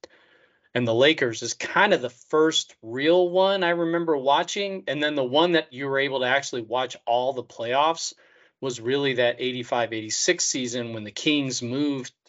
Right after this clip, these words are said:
from Kansas City to Sacramento. Then we were able to watch the entire playoffs. So we saw the entire playoffs. That's when Ralph Sampson had the goofy kind of,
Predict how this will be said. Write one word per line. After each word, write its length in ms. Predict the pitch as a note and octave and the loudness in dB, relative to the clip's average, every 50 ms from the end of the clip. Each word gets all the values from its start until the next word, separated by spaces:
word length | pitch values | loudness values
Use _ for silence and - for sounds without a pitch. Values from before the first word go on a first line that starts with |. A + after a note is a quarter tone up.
| _ _ | _ _
from 280 | _ - - C3 A#2+ A#2+ | _ -6 -4 -4 -4 -4
Kansas 420 | A2+ - C3+ B2 A#2 - A2+ - | -6 -6 -6 -6 -4 -4 -2 -2
City 280 | - - D#3+ D#3 D3+ B2 | 0 2 2 2 2 0
to 80 | A2+ | -2
Sacramento. 800 | - - - B2 A2 - - A#2+ F3 A3 G#3 F3 D3+ C#3+ C#3 C#3+ _ _ _ _ - - _ _ _ - | 0 0 0 0 -2 -4 -2 0 2 4 4 4 4 4 0 -2 _ _ _ _ -20 -20 _ _ _ 4
Then 260 | E3 F3+ F#3+ F3 E3 | 6 6 6 6 2
we 100 | D#3 D#3 | -2 -2
were 100 | D3 D3 | -2 -2
able 140 | D3 C#3 C3 | -4 -4 -4
to 60 | B2+ | -4
watch 320 | A#2+ B2+ B2+ B2+ - - | -4 -4 -4 -6 -8 -12
the 100 | - B2 | -14 -14
entire 400 | A#2 A2 A2+ - C3 A#2+ A2 G#2 | -14 -14 -12 -8 -8 -8 -8 -10
playoffs. 460 | _ - C3+ C3 B2 G#2+ F#2+ G2 - | _ -8 -6 -6 -6 -6 -8 -12 -14
So 240 | - - - - A#2 | -12 -12 -12 -12 -12
we 160 | G#2+ G#2+ A#2+ | -12 -12 -12
saw 280 | A#2 - - C3 A#2+ A#2+ | -10 -8 -4 -2 -2 -2
the 120 | A2 A2+ | -4 -6
entire 360 | A2 A2 - - D3+ D#3 D3+ D3 | -12 -8 -2 0 0 0 0 -2
playoffs. 460 | - - C#3 C3+ C3 B2+ B2+ A#2 - | -2 -2 0 0 0 0 -2 -4 -6
That's 240 | - A2+ - - - | -8 -8 -8 -10 -10
when 280 | B2+ A#2+ A2+ A2 G#2+ - - - _ _ _ _ _ _ _ _ _ - | -8 -8 -8 -10 -12 -14 -18 -20 _ _ _ _ _ _ _ _ _ 2
Ralph 300 | C3+ C#3+ C#3 C#3 C#3 - | 4 6 6 6 4 2
Sampson 500 | - - D3 C#3+ C#3 C3 - - C3 B2 | 0 2 2 2 2 -2 -4 -8 -8 -6
had 280 | A#2 B2+ B2+ B2 B2 | -6 -6 -6 -6 -8
the 100 | B2 A2+ | -10 -14
goofy 760 | A2 - - C#3+ D3 C3 - - D3 C#3+ C3+ C3 B2+ B2 A2+ _ _ _ _ _ _ _ _ _ _ - | -12 -12 -10 -10 -10 -10 -10 -10 -8 -8 -8 -8 -8 -10 -12 _ _ _ _ _ _ _ _ _ _ -10
kind 300 | - - D3 C#3+ C#3 C#3 | -2 2 2 2 4 2
of, 260 | C3 B2+ A#2 A2 - | 0 -2 -2 -4 -8